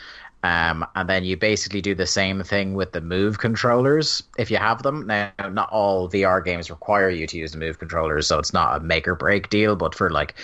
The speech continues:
Superhot V R and a couple of things, think of anything that involves a lot of you using individual hands to do things,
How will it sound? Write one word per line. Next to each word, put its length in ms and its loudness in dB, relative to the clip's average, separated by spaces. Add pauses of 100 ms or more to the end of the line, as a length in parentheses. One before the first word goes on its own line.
(280)
Superhot 520 2
V 160 2
R 260 4
and 80 0
a 20 -16
couple 160 -8
of 80 -4
things, 220 -4
think 160 0
of 120 0
anything 500 -4
that 160 0
involves 440 -2
a 60 -4
lot 280 2
of 80 -4
you 140 -4
using 440 -4
individual 580 0
hands 480 2
to 80 -4
do 200 4
things, 480 2